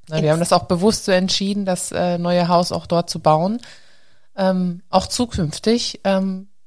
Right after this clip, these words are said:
Speaker 1: für die Altersvorsorge in Anführungsstrichen, wenn die mal Problemchen haben, dass wir auch um die Ecke sind und uns um sie kümmern können, ne?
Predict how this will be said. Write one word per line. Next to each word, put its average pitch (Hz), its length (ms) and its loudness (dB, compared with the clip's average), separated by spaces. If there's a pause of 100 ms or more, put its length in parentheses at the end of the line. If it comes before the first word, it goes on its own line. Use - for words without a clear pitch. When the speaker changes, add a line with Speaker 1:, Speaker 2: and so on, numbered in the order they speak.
(140)
Speaker 1:
für 180 100 -10
die 160 140 -4
Altersvorsorge 143 720 2
in 139 80 -2
Anführungsstrichen, 151 680 0
wenn 156 180 2
die 156 100 -4
mal 160 300 0
Problemchen 156 600 -4
haben, 160 240 2
dass 160 200 -2
wir 160 160 0
auch 160 120 -4
um 165 100 0
die 160 80 2
Ecke 175 240 0
sind 139 320 -4
und 147 160 -6
uns 165 260 0
um 180 180 2
sie 190 180 -2
kümmern 135 380 -4
können, - 340 -4
ne? 202 180 0